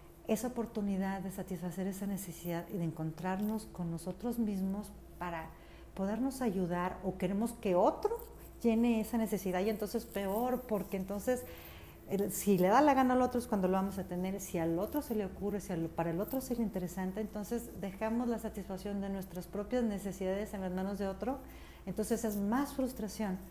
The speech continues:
Y al generar ese círculo de necesidad y frustración, podemos caer en la depresión, que es cuando caemos en la desesperanza,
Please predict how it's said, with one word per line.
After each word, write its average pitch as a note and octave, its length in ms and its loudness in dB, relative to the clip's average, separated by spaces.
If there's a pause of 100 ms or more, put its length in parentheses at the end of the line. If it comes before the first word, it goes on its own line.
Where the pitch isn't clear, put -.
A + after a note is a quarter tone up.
(420)
Y G#3+ 60 4
al G#3 100 4
generar A3 640 2 (300)
ese G#3+ 200 -4
círculo A#3+ 580 4
de B3 340 0
necesidad G3 720 0
y A#3 80 2
frustración, A3+ 680 -2 (400)
podemos F#3+ 360 2
caer F#3+ 160 -2
en F#3 100 2
la F3+ 80 -2
depresión, E3 540 -4
que F3 80 -4
es F3 80 -6
cuando F#3 360 -2
caemos E3 380 -2
en D#3+ 100 -4
la D#3+ 120 -2
desesperanza, A3 840 -2